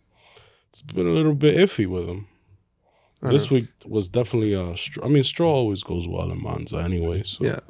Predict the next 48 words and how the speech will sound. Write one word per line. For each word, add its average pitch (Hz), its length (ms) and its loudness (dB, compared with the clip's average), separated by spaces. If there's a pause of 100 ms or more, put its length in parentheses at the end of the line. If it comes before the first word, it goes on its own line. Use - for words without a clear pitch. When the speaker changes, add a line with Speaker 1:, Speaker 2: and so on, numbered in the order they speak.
Speaker 2:
but 147 100 0
it's 170 80 -4
academic, 127 560 -2
right? 113 180 0
He's 131 220 -2
gonna 131 460 4
re-sign, 110 920 0
or, 120 140 2
like, 113 260 2
it, 131 280 0
the 123 140 -2
option 135 360 0
will 131 100 4
be 123 140 2
exercised. 120 840 -2 (300)
They 123 80 0
won't. 131 260 2
Who 131 180 2
else 160 160 4
are 156 60 4
they 147 60 6
gonna 175 100 4
Speaker 1:
Yeah, 175 80 6
Speaker 2:
bring 175 80 4
Speaker 1:
they're 185 120 6
Speaker 2:
in? 190 40 0
Speaker 1:
just 180 240 2
Speaker 2:
Hulkenberg? 143 60 0
Speaker 1:
hammer-, 131 440 2
ha-, 131 240 -4
nah, 151 300 2
they're 180 140 0
just, 160 260 -6
uh, 95 240 -12
why 139 260 -4
wouldn't 170 300 0
they 131 140 -4
keep 98 260 -10
Vettel? 90 340 -8
I 92 40 -6
mean, 123 260 0
Vettel's 151 300 6
driving 123 260 4
pretty 101 280 -2
good 85 260 -8
this - 260 -6
year 85 140 -6
anyways, 85 500 -6